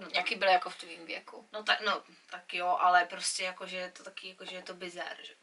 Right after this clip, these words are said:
Speaker 1: prostě, když si
Speaker 2: Hmm.
Speaker 1: tak vezme, že prostě malý město, všichni tě znají, víš, odkud jsi, jasně, to budou zkoušet, to, to zkoušet na tvůj starší
Speaker 2: Hmm,
Speaker 1: sékru.
Speaker 2: takhle, vole, ono spíš právě ty lidi jako tě neznají, protože to je právě to, co já jsem měla s tím,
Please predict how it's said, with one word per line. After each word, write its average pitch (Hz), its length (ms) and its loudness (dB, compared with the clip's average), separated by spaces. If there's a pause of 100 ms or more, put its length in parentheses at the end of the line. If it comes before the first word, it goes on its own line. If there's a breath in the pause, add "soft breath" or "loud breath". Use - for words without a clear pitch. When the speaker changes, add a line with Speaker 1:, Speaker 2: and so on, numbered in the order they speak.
(120)
Speaker 1:
prostě, - 300 -16
když - 140 -18
si - 80 -16
Speaker 2:
Hmm. - 20 -10
Speaker 1:
tak 185 140 -6
vezme, 180 340 -8
že 180 140 -6
prostě 180 400 -10 (200)
malý 180 220 -8
město, 170 400 -10
všichni 175 260 -10
tě 175 160 -8
znají, 170 220 -8
víš, 170 220 -12
odkud 170 240 -12
jsi, 170 180 -12
jasně, 175 280 -10
to 170 100 -16
budou 165 180 -14
zkoušet, 165 400 -12
to, 160 380 -12
to 180 80 -16
zkoušet 170 380 -12
na 165 100 -10
tvůj 175 160 -6
starší - 240 -6
Speaker 2:
Hmm, 180 100 -8
Speaker 1:
sékru. 226 220 -2
Speaker 2:
takhle, 233 260 8
vole, 170 200 0
ono 208 200 2
spíš - 240 0
právě 196 320 8
ty 202 80 -2
lidi 196 180 -4
jako 202 200 -4
tě 214 140 -4
neznají, 185 360 -6
protože 180 400 -6
to 190 100 -2
je 185 80 2
právě 185 260 2
to, 185 140 -6
co 180 120 -6
já 180 80 0
jsem 185 160 -8
měla 185 180 -4
s - 80 -4
tím, 190 420 -8